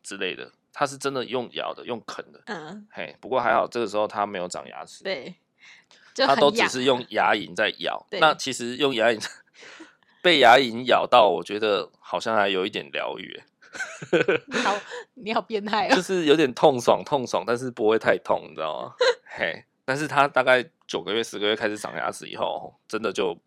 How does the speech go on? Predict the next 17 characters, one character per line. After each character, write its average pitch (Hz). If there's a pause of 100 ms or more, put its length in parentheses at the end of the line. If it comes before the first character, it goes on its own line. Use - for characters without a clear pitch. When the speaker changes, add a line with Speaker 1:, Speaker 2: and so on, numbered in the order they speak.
(160)
Speaker 1:
不 87
要， 92 (160)
不 -
要 87
咬。 - (260)
嘿， - (300)
有 98
牙 104
齿 117
之 98
后 110
再 104
咬， 64
真 98
的 90
很 - (120)
痛。 -